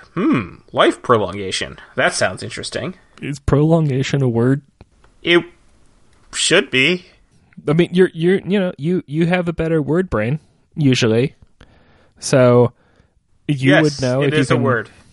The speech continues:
Speaker 2: Cool.
Speaker 1: It comes from the French.
Speaker 2: Of course it does.
Speaker 1: Because prolongation is a French word.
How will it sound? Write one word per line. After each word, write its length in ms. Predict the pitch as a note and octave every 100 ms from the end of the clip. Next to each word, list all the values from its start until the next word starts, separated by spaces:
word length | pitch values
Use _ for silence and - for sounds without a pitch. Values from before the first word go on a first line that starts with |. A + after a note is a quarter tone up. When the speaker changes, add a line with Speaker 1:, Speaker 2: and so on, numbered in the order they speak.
| _ _ _ _
Speaker 2:
Cool. 600 | - - F2+ - - - - _ - _ - -
Speaker 1:
It 160 | B2 A#2+
comes 240 | C#3 C3
from 140 | - D3
the 80 |
French. 500 | D3 F#3 E3 - - - - - _ _ _ - - _
Speaker 2:
Of 160 | - - -
course 340 | - G#2+ -
it 80 | -
does. 400 | - - - - - - - - - _ _ _
Speaker 1:
Because 380 | C#3+ B2+ C3+ B2+
prolongation 880 | - D3+ C#3 C3+ B2+ C3 - C#3 C3+ - -
is 220 | C3 B2+
a 60 |
French 280 | B2 B2+ A#2
word. 220 | A#2+ A2